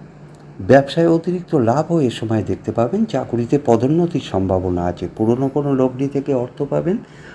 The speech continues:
আপনি যদি ব্য-, নতুন কোনো ব্যবসায়, ব্যবসা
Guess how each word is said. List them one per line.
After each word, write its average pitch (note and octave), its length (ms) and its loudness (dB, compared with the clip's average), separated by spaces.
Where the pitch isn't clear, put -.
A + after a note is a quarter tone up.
আপনি A2+ 320 -2
যদি A2 300 2
ব্য-, G#2+ 240 2
নতুন A2 500 2
কোনো A#2 240 2
ব্যবসায়, G#2 520 0
ব্যবসা G#2+ 540 0